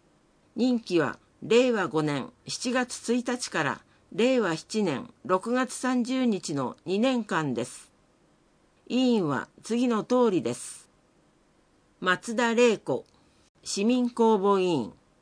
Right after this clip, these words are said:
稲津光、利用者団体。鈴木真紀子、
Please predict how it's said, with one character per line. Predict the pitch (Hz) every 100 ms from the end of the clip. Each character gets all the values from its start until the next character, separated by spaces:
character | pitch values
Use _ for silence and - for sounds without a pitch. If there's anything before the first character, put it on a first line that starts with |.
| _ _ _ _ _ _
稲 | 226 254 240
津 | 156 143
光、 | - 190 165 117 - _ _ _ -
利 | 180
用 | 226 262
者 | 233 240
団 | 233 220
体。 | - 131 113 - _ _ _ _ _ _ _ _ -
鈴 | - 202 240
木 | - 240
真 | 247 247
紀 | - -
子、 | 131